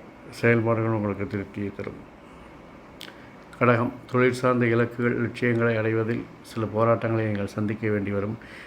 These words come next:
அவசர கதியில் செய்யக்கூடியது, துணிச்சலாக எடுக்கக்கூடிய முடிவுகள் எல்லாம் உங்களுக்கு பிரச்சனைகளை தருவோம் என்பதால் அவற்றை தவிர்க்கவும். கு-, குடும்பத்தில் புதிய நபர்கள் அறிமுகமாவார்கள்.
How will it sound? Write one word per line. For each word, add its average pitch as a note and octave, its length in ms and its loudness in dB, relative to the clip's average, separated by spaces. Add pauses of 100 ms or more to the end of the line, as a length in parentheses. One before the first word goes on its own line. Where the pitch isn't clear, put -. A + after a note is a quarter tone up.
(180)
அவசர A2+ 380 2
கதியில் A2 380 0
செய்யக்கூடியது, G#2+ 680 0
துணிச்சலாக A2+ 720 0
எடுக்கக்கூடிய G#2+ 600 -6
முடிவுகள் G#2+ 440 0
எல்லாம் G#2 300 -2
உங்களுக்கு G2 360 -6
பிரச்சனைகளை G#2 540 -2
தருவோம் G#2+ 480 -2
என்பதால் G#2 380 -2
அவற்றை G2+ 260 -6 (960)
தவிர்க்கவும். G#2+ 580 0 (840)
கு-, - 200 -8 (220)
குடும்பத்தில் B2 540 2
புதிய A#2 220 4
நபர்கள் A2 400 2
அறிமுகமாவார்கள். G#2 840 -2